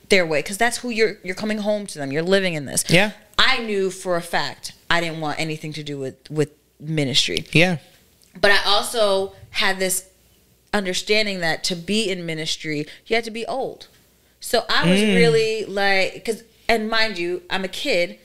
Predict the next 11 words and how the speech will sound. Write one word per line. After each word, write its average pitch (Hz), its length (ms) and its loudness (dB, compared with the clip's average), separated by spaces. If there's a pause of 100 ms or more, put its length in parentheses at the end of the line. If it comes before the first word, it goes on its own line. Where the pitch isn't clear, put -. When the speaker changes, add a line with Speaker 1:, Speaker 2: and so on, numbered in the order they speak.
(140)
Speaker 1:
so - 200 4
everyone 254 360 2
is - 160 2
older 220 300 4
than 151 200 0
me. 151 220 -6
So 196 300 2
Speaker 2:
Facts. 196 120 -8 (240)
Speaker 1:
I, 202 520 4
I 202 120 2
never 214 840 2